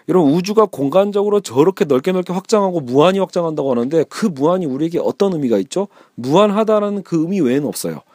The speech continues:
다시 얘기하면 우리가 실제로 볼 수 있는 게 아니잖아요. 계산할 수 있는 거죠. 우주가 무한하다는 건 계산할 수 있는 거지. 아직 인류가 우주선 타고 나가봤자 얼마 못 나가요. 태양계 바깥으로 당연히 나갈 수도 없죠. 태양계 자체가 그렇게 작다면서요, 근데.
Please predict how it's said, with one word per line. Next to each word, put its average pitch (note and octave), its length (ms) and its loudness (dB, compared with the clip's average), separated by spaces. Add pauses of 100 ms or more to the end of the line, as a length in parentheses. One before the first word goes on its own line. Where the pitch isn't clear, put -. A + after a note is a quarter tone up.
(140)
다시 C3+ 220 0
얘기하면 F3+ 400 2 (240)
우리가 E3+ 240 2
실제로 A3 320 -4
볼 C#3+ 160 0
수 F3+ 140 -4
있는 G3+ 160 -2
게 F3+ 60 0
아니잖아요. A2 440 -4 (240)
계산할 G3 380 -2
수 C3 120 -10
있는 G#2 200 -6
거죠. A#2+ 200 -8
우주가 D#3 420 0
무한하다는 F3+ 520 -2
건 F3+ 140 -8
계산할 D3+ 320 -4
수 E3+ 100 -10
있는 C#3 180 -8
거지. G#2+ 380 -6 (300)
아직 D3+ 260 -2
인류가 E3+ 400 0
우주선 D#3 380 -4
타고 D#3 180 -6
나가봤자 D#3 760 -4 (240)
얼마 C3 180 -4
못 C#3 160 -4
나가요. D#3+ 400 0 (340)
태양계 G3+ 300 0
바깥으로 F3+ 400 -4
당연히 C3+ 260 -8
나갈 C#3+ 200 -6
수도 G#2+ 160 -10
없죠. F#2 260 -8 (540)
태양계 A3 360 -2
자체가 E3+ 300 -6
그렇게 D3+ 180 -10
작다면서요, D#3 640 -4
근데. F2+ 280 -10